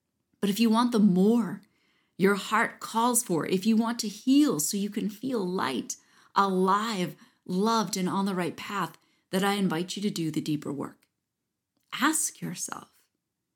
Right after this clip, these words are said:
"Am I living the dream on my heart? If I continued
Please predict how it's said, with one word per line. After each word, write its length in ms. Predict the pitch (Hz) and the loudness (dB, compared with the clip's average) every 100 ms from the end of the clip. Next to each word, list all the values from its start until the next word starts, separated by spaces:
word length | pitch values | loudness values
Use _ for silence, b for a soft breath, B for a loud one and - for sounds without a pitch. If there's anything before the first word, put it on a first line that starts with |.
| _ _ _ _ | _ _ _ _
"Am 120 | 202 196 | 0 2
I 100 | 196 | 4
living 440 | 180 226 269 262 | 4 4 2 2
the 100 | 247 | 0
dream 500 | 185 175 214 226 190 | 0 0 2 0 -2
on 180 | - 180 | -4 -4
my 120 | 170 | -4
heart? 600 | 175 - - - _ - _ _ _ _ _ _ _ _ _ _ _ _ | -6 -8 -12 -12 _ -20 _ _ _ _ _ _ _ _ _ _ _ _
If 140 | 196 | -2
I 80 | 226 | -2
continued 1000 | 220 233 214 - - 339 339 233 139 | -2 0 -2 -4 -6 -4 -2 -2 -4